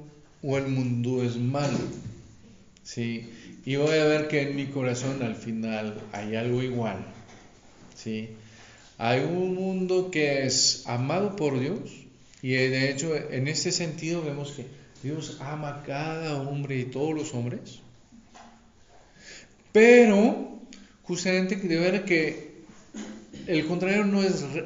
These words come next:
eh, no es igual. ¿Por qué? Porque justamente es un amor personal. Entonces, el mundo como entidad no ama a Dios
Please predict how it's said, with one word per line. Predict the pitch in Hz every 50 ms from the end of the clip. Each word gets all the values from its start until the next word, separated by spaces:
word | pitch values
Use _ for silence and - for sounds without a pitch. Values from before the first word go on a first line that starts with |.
| - - -
eh, | 160 151 147 143 139 147 143 147
no | 143 151 156
es | 165 160 -
igual. | 185 180 175 170 160 165 190 208 190 - - -
¿Por | 170 165 165 165 165
qué? | 180 214
Porque | 208 - 185 170 - - 175 170
justamente | - 185 180 - 180 185 180 180 185 175
es | 165 - -
un | 180 175 170
amor | 160 160 160 165 170 165 165 - - - - - -
personal. | - 175 175 165 156 - - 165 151 151 143 131 120 107 98 92 - - - - - - - - - - - -
Entonces, | - - 160 170 165 - - - - - - - - - - - _ -
el | - 147 147 147 147 147
mundo | 147 160 180 214 233 233 220 208 185 165 160 147 135 127 123 117 - - - - - - -
como | - 156 151 151 151 151 151 151 147 139 135 131 123 123 120 120 110 110 113 - - -
entidad | 131 120 120 120 120 - 147 147 147 143 131 127 123 131 170 202 - - - - - - - - - - - - - - - - - - -
no | 123 120 120 127 131 135
ama | 135 131 131 127 123
a | 127 123 120
Dios | 110 107 - - - - - - -